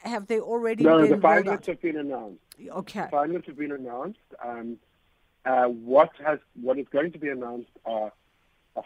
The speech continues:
Speaker 2: five semi-finalists,
Speaker 1: All
Speaker 2: and
Speaker 1: right.
Speaker 2: that's gonna be announced on Wednesday. And out of those five semi-finalists, a runner-up and a winner.
Speaker 1: Uh-huh.
Speaker 2: And then all the finalists will be published in an anthology, which will come out in, um, a year's ti-, uh, in a month's time.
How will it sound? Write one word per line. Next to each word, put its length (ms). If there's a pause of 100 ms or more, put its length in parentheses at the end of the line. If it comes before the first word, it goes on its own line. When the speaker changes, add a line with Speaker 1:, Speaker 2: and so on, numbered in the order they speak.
(120)
Speaker 2:
five 300 (180)
semi-finalists, 800 (120)
Speaker 1:
All 100
Speaker 2:
and 80
Speaker 1:
right. 80
Speaker 2:
that's 160
gonna 140
be 100
announced 340
on 120
Wednesday. 540 (420)
And 140
out 100
of 80
those 160 (100)
five 300
semi-finalists, 760 (680)
a 100
runner-up 520
and 100
a 60
winner. 320 (420)
Speaker 1:
Uh-huh. 320
Speaker 2:
And 120
then 80 (100)
all 160
the 100
finalists 480
will 80
be 100
published 420
in 120
an 100
anthology, 580
which 200
will 80
come 240
out 200 (140)
in, 240 (600)
um, 240
a 80
year's 320 (160)
ti-, 60 (180)
uh, 160
in 120
a 40
month's 300 (100)
time. 220